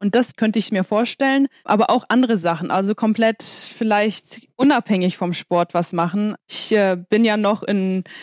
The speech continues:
meiner aktiven Zeit und das ist erstmal die große Vorfreude, aber auch was danach kommt. Also da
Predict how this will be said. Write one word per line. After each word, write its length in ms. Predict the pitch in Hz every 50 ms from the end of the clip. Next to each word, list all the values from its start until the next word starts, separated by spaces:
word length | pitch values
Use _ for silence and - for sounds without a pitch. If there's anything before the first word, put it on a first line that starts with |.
| - _ -
meiner 500 | 202 202 208 226 233 220 214 214 208 - -
aktiven 540 | 208 208 - - - 269 277 269 277 277
Zeit 440 | 269 - - 262 254 269 277 277 -
und 220 | 226 220 208 214 -
das 160 | - 208 226 220
ist 120 | 240 196
erstmal 360 | - 208 220 - 226 208 196
die 320 | 185 202 202 196 196 196 -
große 380 | - 196 196 247 262 - 269 240
Vorfreude, 640 | - 262 247 247 - - 247 240 240 240 226 233
aber 220 | - 214 196 - -
auch 220 | 160 214 233 214 -
was 240 | 226 220 - -
danach 420 | - 208 196 190 185 185 202 208 -
kommt. 220 | - 185 180 -
Also 200 | 185 190 180 202 190
da 220 | 202 208 202